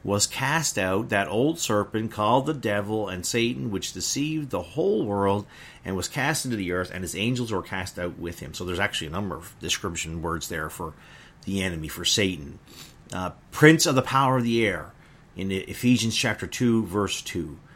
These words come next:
"Wherein in time past ye walked according to the course of this world, according to the prince of the power of the air,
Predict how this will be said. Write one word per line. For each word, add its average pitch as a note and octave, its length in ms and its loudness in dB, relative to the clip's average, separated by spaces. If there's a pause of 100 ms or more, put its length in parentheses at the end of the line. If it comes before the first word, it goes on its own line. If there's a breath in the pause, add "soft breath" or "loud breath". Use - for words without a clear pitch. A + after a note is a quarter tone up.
(140)
"Wherein C3 480 8
in A#2 100 2
time A2 300 -2
past F#2+ 480 0
ye A2+ 80 0
walked G2 400 0
according A2 460 0
to A#2 100 -4
the F#2+ 80 0
course - 420 -2
of G#2+ 60 -4
this A2+ 260 -2
world, F2 480 -2 (400 loud breath)
according C#3 380 4
to B2+ 80 2
the - 60 -2
prince C3 260 0
of G#2+ 80 0
the - 60 -10
power A2+ 240 2
of A#2 60 0
the G2 180 -2
air, F2+ 360 0